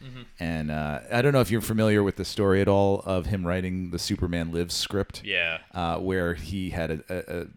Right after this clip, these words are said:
Speaker 2: Warner Brothers executive tell him that they wanted a giant spider in the third act.
Speaker 1: Mm-hmm.
Speaker 2: And I wonder if that somehow found its way into this script in the form of <laughs> Parallax.
Speaker 1: <laughs> This is probably another example of Warner Brothers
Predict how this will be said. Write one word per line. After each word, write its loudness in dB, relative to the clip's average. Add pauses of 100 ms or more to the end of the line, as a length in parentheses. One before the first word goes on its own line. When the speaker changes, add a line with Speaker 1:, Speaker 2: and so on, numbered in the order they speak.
(200)
Speaker 2:
Warner -4
Brothers 0
executive -6
tell -4
him -4
that -4
they -2 (300)
wanted -4
a -2
giant -4
spider -2
in -4
the -6
third -6
act. -8
Speaker 1:
Mm-hmm. -10 (420)
Speaker 2:
And -4
I -2
wonder 0
if -2
that -4
somehow -4
found -4
its -6
way 0
into -8
this -2
script -4
in -6
the -6
form -6
of -6
<laughs> 2
Parallax. -2
Speaker 1:
<laughs> -6
This -4
is -8
probably -6
another -4
example -4
of -8 (180)
Warner -6
Brothers -6